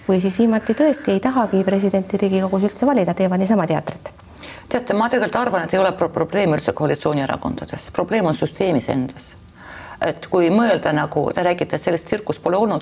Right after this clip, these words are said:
Speaker 2: oli küll. Eelmine kord oli paras tsirkus ju. Olgem ausad.
Speaker 1: Eelmine kord oli tõepoolest tsirkus, aga hoopis teistsugune tsirkus. Me tundsime
Speaker 2: Aga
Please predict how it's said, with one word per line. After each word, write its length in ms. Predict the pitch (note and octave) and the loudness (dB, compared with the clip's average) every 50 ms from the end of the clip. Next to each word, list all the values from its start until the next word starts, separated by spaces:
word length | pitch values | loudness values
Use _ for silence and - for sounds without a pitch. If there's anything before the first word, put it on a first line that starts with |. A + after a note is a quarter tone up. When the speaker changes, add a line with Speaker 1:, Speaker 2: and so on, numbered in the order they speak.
| A3 C4 | 0 2
Speaker 2:
oli 140 | C4 C#4 C4 | 2 4 4
küll. 220 | D4 B3 F3+ C3 - - - - - - - - - - - - - | 4 4 2 0 -2 -6 -14 -20 -20 -20 -20 -20 -20 -20 -12 -4 0
Eelmine 300 | - B3+ A#3+ G3 G3+ G3+ G3 | 2 2 2 2 2 2 2
kord 140 | G3+ G3+ G3+ | 2 2 2
oli 80 | F#3 G3 | 2 0
paras 280 | G3 - A3 - G3 - | 0 -2 -4 -4 -4 -2
tsirkus 380 | - - - - - - - - | -2 -2 -2 -2 -6 -10 -10 -10
ju. 80 | - - - - - - - - - - | -18 -20 -20 -20 -20 -20 -20 -8 -2 0
Olgem 280 | F3 E3 - G3 A3+ | 0 2 4 4 4
ausad. 340 | A3 D#3+ C#3 - - - - - - | 4 2 2 -2 -4 -12 -12 -4 0
Speaker 1:
Eelmine 300 | - G3 G#3 G#3 G#3 G3 | 2 4 4 4 4 4
kord 140 | G#3+ G3+ G3+ G#3 | 2 2 2 2
oli 80 | G3 | 2
tõepoolest 460 | G3 A#3 A3+ G#3+ G#3+ G#3 F#3+ F#3 F#3 - | 2 2 2 2 2 2 0 0 0 2
tsirkus, 320 | C#4 D4 D4+ D4 G#3+ F#3+ | 2 2 2 2 0 0
aga 140 | G3 F3+ G3+ | 2 2 2
hoopis 180 | G3+ G3+ F#3+ F3+ - | 0 0 0 0 2
teistsugune 400 | B3 B3 B3 - G#3 - F#3 F3+ | 2 2 2 0 -2 0 0 0
tsirkus. 340 | - - F#3+ F#3+ - F3+ - F#3 | 0 0 -2 -2 -2 -2 0 0
Me 40 | F3+ | 4
tundsime 280 | G#3 A3+ A3+ G#3+ G#3+ G3+ | 4 4 4 6 4 4
Speaker 2:
Aga 80 | G3+ | 4